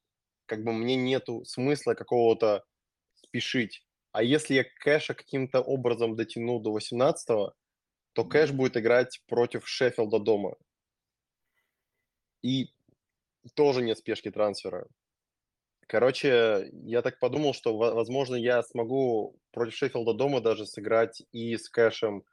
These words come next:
и с Воткинсом. И звучит это уже тоже неплохо. Э, к геймвику восемнадцатому. Единственное, это жалко, что я не могу пока ничего сделать с Ариаля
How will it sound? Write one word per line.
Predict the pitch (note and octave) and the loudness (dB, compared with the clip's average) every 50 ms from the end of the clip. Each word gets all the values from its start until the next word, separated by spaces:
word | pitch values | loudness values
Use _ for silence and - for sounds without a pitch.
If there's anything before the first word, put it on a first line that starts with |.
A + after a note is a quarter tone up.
| _ _ _ _ _ _ _ | _ _ _ _ _ _ _
и | - | -12
с | G#2+ - - | -12 -6 0
Воткинсом. | A#2 A#2 A#2 - - G#2 F#2+ - - G#2 G2 G2 G2 | 2 2 2 2 0 -6 -8 -8 -8 -10 -10 -10 -10
И | G2 F#2+ | -10 -8
звучит | F#2+ F#2+ F#2+ - - B2 - | -8 -8 -4 -4 -4 -4 -2
это | A2 G#2+ | 0 0
уже | G2+ G2 G2 G#2 G2+ | 2 2 2 2 2
тоже | - A2 G2+ G2+ G2+ | 2 0 0 0 -2
неплохо. | G2 - - G2+ G2 F#2+ - - - C3+ _ _ _ _ _ _ _ _ _ _ _ _ _ _ _ _ _ _ _ _ _ _ - | -4 -2 -2 -2 -2 -2 -4 -12 -18 -20 _ _ _ _ _ _ _ _ _ _ _ _ _ _ _ _ _ _ _ _ _ _ -14
Э, | - - - G#2 G2+ F#2+ F#2+ F#2 F#2+ F#2+ | -10 -6 -2 2 4 4 4 4 2 -2
к | - - | -6 -8
геймвику | A2+ G#2+ G#2 G#2+ G#2 G#2 G2+ G2 - - | -4 0 2 2 4 4 2 0 0 -2
восемнадцатому. | G2 F#2 - G2+ G2 F#2+ F#2 - - - - - _ - - - - - _ _ - | -2 0 0 2 2 2 2 0 -2 -8 -8 -10 _ -20 -20 -20 -20 -20 _ _ 2
Единственное, | A#2+ A#2 B2 E3+ G#3 G3+ - E3+ D#3 C#3+ | 4 6 8 8 8 8 8 8 8 8
это | B2 - A#2+ A#2 A2 | 8 6 4 2 4
жалко, | C3+ D3 D3+ D3 - | 6 4 4 4 0
что | - - - | -4 -2 0
я | B2+ B2 B2 | 0 2 2
не | B2+ | 2
могу | B2+ C3 C3 C3+ C#3+ C#3 A#2+ A2+ | 0 0 2 2 2 2 2 0
пока | - - A#2 - B2+ A#2+ | -2 -2 2 2 2 2
ничего | A#2+ A#2+ - - B2 A#2+ | 2 0 -2 -2 -2 -2
сделать | A2 A2+ A#2 B2 A#2 A2+ A2 G#2 - - | -2 0 2 4 4 6 4 2 0 -4
с | - - - | -10 -4 0
Ариаля | A#2 A2+ A2+ A#2 A#2+ A#2 A#2 C3 C#3+ D#3 E3+ E3+ | 2 2 4 4 4 2 2 0 0 -2 -4 -8